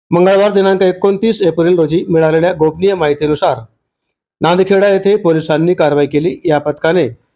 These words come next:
आरोपीचे घर आणि चारचाकी वाहनातून गावठी लपवून कट्टा, जिवंत काडतूस, तलवार, खंजीर, गुप्ती, कत्ती असे शस्त्र जप्त करण्यात आले. एकूण दहा लाख तीस हजार रुपयांचा मुद्देमाल जप्त करण्यात आला.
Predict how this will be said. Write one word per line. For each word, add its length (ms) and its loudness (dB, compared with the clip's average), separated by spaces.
आरोपीचे 480 2
घर 240 0
आणि 360 0
चारचाकी 560 -2
वाहनातून 560 0
गावठी 360 -2
लपवून 300 -2
कट्टा, 460 -2
जिवंत 340 2
काडतूस, 460 0
तलवार, 380 2
खंजीर, 380 0
गुप्ती, 600 -2
कत्ती 420 0
असे 260 0
शस्त्र 440 0
जप्त 440 -4
करण्यात 220 -2
आले. 200 -4
एकूण 380 2
दहा 240 2
लाख 180 2
तीस 140 0
हजार 200 2
रुपयांचा 420 0
मुद्देमाल 480 2
जप्त 340 -2
करण्यात 200 0
आला. 200 0